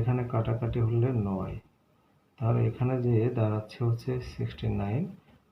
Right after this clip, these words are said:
যেহেতু বৃদ্ধি, এটা পার্সেন্ট, তাহলে এটা হচ্ছে, আহ, সিক্সটি নাইন পার্সেন্ট বৃদ্ধি পাবে। এটা অ্যান্সার, আর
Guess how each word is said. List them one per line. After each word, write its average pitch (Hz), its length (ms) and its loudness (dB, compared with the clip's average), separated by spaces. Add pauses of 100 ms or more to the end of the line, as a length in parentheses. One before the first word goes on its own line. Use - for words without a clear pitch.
(100)
যেহেতু 117 200 4
বৃদ্ধি, 117 360 4
এটা 120 200 2
পার্সেন্ট, 123 640 0 (720)
তাহলে 113 400 4 (560)
এটা 113 180 -2 (180)
হচ্ছে, 139 280 -2 (760)
আহ, 110 200 2
সিক্সটি - 500 -2
নাইন 117 240 4 (120)
পার্সেন্ট 135 420 -2
বৃদ্ধি 95 300 -4
পাবে। - 280 -8 (800)
এটা 120 200 0 (280)
অ্যান্সার, - 480 -6 (1200)
আর 113 60 -4